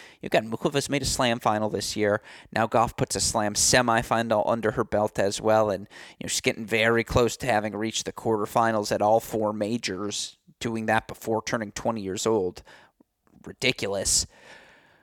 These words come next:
Gauff versus Muchova. I, I don't, I don't f-, I see a, a lot wrong with it. And right now, Coco Gauff, sixty-two point three percent favorite according to the Tennis Abstract singles forecast. Now, again, we will preview that with more depth,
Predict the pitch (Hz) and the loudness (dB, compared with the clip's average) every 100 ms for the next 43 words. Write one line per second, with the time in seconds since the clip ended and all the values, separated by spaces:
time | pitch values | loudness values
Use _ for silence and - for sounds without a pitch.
0 | _ _ _ _ _ _ _ _ _ _ | _ _ _ _ _ _ _ _ _ _
1 | _ - 143 185 220 220 202 208 180 131 | _ -6 8 8 10 6 6 6 6 6
2 | 120 135 147 156 170 175 180 156 175 170 | 6 6 8 10 8 6 4 4 4 2
3 | - - 139 156 - 180 151 143 139 143 | -6 2 2 4 2 6 6 8 8 10
4 | 151 113 120 127 139 131 120 120 123 113 | 8 6 6 6 6 6 2 4 4 4
5 | 107 - 127 135 127 127 123 139 120 117 | 0 2 2 4 4 4 2 0 0 4
6 | 113 - - - - - 123 - 113 - | 4 4 -4 -4 -6 -8 -8 -6 -4 -2
7 | 123 123 - 123 123 101 127 113 - - | -2 -4 -6 -4 -2 -2 -2 -2 -4 -4
8 | 117 - 127 - 139 104 107 107 - 104 | -4 -4 -8 -2 0 2 2 0 0 0
9 | - - 120 104 110 - 107 - 110 - | 0 -4 -2 -2 -4 -2 -4 2 0 2
10 | 101 101 110 107 107 101 - 123 107 110 | -4 0 -2 -2 -4 -4 -4 -8 -8 -6
11 | 107 113 113 - - 113 - 117 110 110 | 2 4 4 2 -2 -2 -2 -2 -2 2
12 | 120 110 - - | 4 4 0 -10